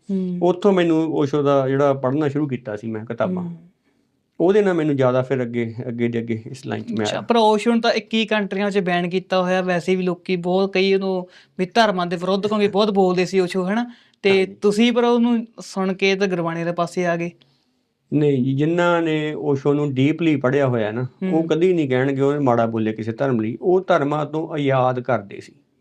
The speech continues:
Speaker 2: ਉਹ
Speaker 1: ਅੱਛਾ।
Speaker 2: ਹਿੰਦੂ ਧਰਮ 'ਚ ਪੈਦਾ ਹੋਏ ਸੀ, ਹਿੰਦੂ
Speaker 1: ਹੂੰ।
Speaker 2: ਧਰਮ ਦਾ ਹੀ ਪੂਰਾ ਉਹਨਾਂ ਨੇ ਉਲੇਖ ਕੀਤਾ, ਬਹੁਤ ਸਹੀ ਕੀਤਾ। ਜਿਹੜਾ ਹਿੰਦੂ ਪੜ੍ਹੂਗਾ, ਉਹ ਹਿੰਦੂ ਧਰਮ ਨਾਲ ਦਿਲੋਂ ਜੁੜ ਜੂਗਾ। ਜਿਹੜਾ ਉਹਨਾਂ ਨੂੰ ਗੁਰੂ ਗ੍ਰੰਥ ਸਾਹਿਬ ਨੂੰ, ਮਤਲਬ, ਆਪਾਂ ਜ-, ਮੰਨਦੇ ਹਾਂ ਨਾ, ਮੰਨ ਲਓ,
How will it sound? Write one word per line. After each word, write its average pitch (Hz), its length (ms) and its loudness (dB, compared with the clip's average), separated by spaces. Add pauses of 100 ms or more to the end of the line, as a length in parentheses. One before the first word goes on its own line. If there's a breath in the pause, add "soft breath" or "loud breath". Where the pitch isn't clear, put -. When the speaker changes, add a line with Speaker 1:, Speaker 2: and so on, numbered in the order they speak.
(640)
Speaker 2:
ਉਹ 160 40 4
Speaker 1:
ਅੱਛਾ। 143 100 4
Speaker 2:
ਹਿੰਦੂ 170 140 4
ਧਰਮ 190 200 4
'ਚ 165 40 0
ਪੈਦਾ 160 280 2
ਹੋਏ 170 140 2
ਸੀ, 175 160 -4 (460)
ਹਿੰਦੂ 139 180 2
Speaker 1:
ਹੂੰ। 127 80 0
Speaker 2:
ਧਰਮ 160 220 2
ਦਾ 151 60 4
ਹੀ 151 80 -2
ਪੂਰਾ 170 220 2
ਉਹਨਾਂ 156 340 0
ਨੇ 165 80 0
ਉਲੇਖ 147 300 2
ਕੀਤਾ, 147 260 -2
ਬਹੁਤ 143 280 2
ਸਹੀ 185 340 -2
ਕੀਤਾ। 135 400 -8 (800)
ਜਿਹੜਾ 165 240 4
ਹਿੰਦੂ 156 280 0
ਪੜ੍ਹੂਗਾ, 185 400 2
ਉਹ 175 260 -2
ਹਿੰਦੂ 156 200 2
ਧਰਮ 156 280 2
ਨਾਲ 156 220 2
ਦਿਲੋਂ 131 260 4
ਜੁੜ 117 200 0
ਜੂਗਾ। 113 340 -10 (600 soft breath)
ਜਿਹੜਾ 170 280 4
ਉਹਨਾਂ 190 160 0
ਨੂੰ 190 120 2
ਗੁਰੂ 156 180 2
ਗ੍ਰੰਥ 151 180 2
ਸਾਹਿਬ 170 220 2
ਨੂੰ, 170 120 0
ਮਤਲਬ, 151 160 0
ਆਪਾਂ 147 220 2
ਜ-, - 140 -8 (300)
ਮੰਨਦੇ 135 380 2
ਹਾਂ 139 80 2
ਨਾ, 170 60 0
ਮੰਨ 139 200 2
ਲਓ, 131 200 -2